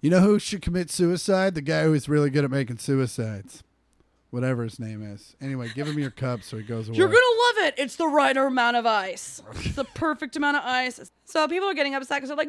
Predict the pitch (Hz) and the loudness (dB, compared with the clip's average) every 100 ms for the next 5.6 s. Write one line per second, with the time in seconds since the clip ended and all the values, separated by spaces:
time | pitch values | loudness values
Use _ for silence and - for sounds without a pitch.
0 | 277 - - - 349 370 339 320 254 - | -2 -2 -2 -2 -2 -2 -2 -4 -4 -6
1 | - 269 - 294 - 277 254 208 185 220 | -6 -8 -6 -6 -6 -8 -6 -6 -4 -6
2 | 208 220 214 233 233 202 180 - - _ | -6 -10 -10 -10 -8 -6 -6 -10 -20 _
3 | _ _ 139 135 117 - _ _ _ _ | _ _ -6 -4 -4 -10 _ _ _ _
4 | 254 247 247 247 339 381 262 254 240 214 | -8 -2 -2 2 2 0 -4 -4 -6 -4
5 | 214 202 190 220 - - | -2 -2 -4 -8 -12 -14